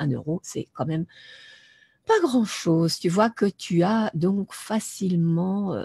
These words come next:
je, je sais pas combien de milliers de photos il y a là-dessus. Et, euh, tu sais, ça peut être l'histoire avec le copyright, avec les photos. Euh,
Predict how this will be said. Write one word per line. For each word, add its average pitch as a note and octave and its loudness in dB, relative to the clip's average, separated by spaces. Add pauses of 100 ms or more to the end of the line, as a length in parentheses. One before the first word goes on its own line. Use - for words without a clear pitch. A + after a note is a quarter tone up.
(100)
je, - -12
je F#3 -6
sais E3+ -4
pas F3+ -6
combien E3+ 0
de D#3+ 0
milliers F#3+ 4
de - -10
photos E3+ -2
il F3 0
y D#3+ 0
a - 0
là-dessus. D3 -6 (520)
Et, F3 6
euh, D#3 -2 (280)
tu F#3 -4
sais, - 0
ça G3 0
peut E3+ -2
être F#3+ 0
l'histoire E3 -2
avec E3 -4
le D#3+ -6
copyright, F3 -2
avec D#3+ -6
les E3+ -2
photos. F3 0 (480)
Euh, D3+ 0